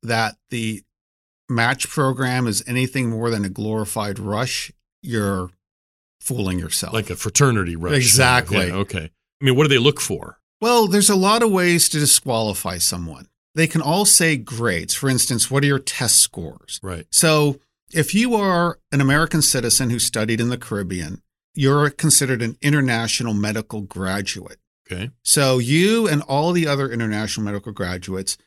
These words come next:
Speaker 1: apply to the E C F M G. And it's a,
Speaker 2: Which is what?
Speaker 1: it's a program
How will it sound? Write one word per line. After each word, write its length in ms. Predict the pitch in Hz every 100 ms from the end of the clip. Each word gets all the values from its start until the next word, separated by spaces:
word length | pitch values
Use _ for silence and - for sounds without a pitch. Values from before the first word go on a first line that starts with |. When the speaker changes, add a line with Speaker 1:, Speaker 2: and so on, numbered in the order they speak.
| _ _ _
Speaker 1:
apply 540 | 131 - - 147 143 147
to 180 | - 143
the 180 | 131 -
E 60 | 147
C 340 | - - 139
F 260 | 123 113 -
M 260 | 120 107 95
G. 440 | 104 101 87 87 _ _ _ _ -
And 240 | 131 135
it's 180 | 139 160
a, 120 | 143
Speaker 2:
Which 140 | 127
is 140 | 98 85
what? 220 | 87 85 _
Speaker 1:
it's 180 | 190 190
a 60 | 214
program 920 | - 226 226 196 190 180 170 156